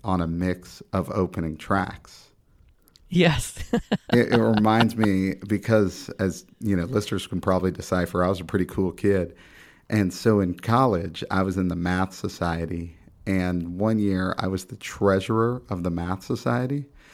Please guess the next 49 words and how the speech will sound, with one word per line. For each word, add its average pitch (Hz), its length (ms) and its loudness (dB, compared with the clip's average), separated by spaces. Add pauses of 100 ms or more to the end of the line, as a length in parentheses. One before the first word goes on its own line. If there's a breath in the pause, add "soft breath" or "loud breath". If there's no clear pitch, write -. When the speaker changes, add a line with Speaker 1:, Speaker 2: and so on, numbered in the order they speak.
(300 loud breath)
Speaker 1:
And 117 160 4
I 110 60 6
was 101 100 0
like, 104 160 2
"Guys, 117 280 4
Speaker 2:
Wow. - 80 0 (160)
Speaker 1:
I'm 127 80 0
the 110 100 2
math 98 540 -2
guy," 98 400 0
'cause 98 140 -8
you 98 120 2
always 113 200 4
make 117 160 -2
the - 80 -6
treasurer, 87 520 0
like, 87 400 -6
the - 80 -2
math 87 400 -2
guy, 95 400 -6 (120)
right, 85 200 0
in - 80 -4
your 92 120 -2
club. 92 360 0 (140)
Speaker 2:
<laughs> - 140 -20
Sure. 170 240 2
Speaker 1:
So 131 60 8
I 139 60 8
was 139 100 4
the 120 60 4
math 107 340 2
guy 92 400 0
in 131 180 6
the 120 80 4
math 104 360 2
club. - 340 -6 (320)
So 117 200 6
it's 104 140 0
like, 101 380 2
t-, 117 120 -6
to 139 140 0
me, 170 140 6
that 139 120 8
Speaker 2:
Mm-hmm. 113 80 6
Speaker 1:
was 98 100 0
the - 80 -4
pinnacle 95 580 -4 (160)
right 90 240 0
there. 95 340 -2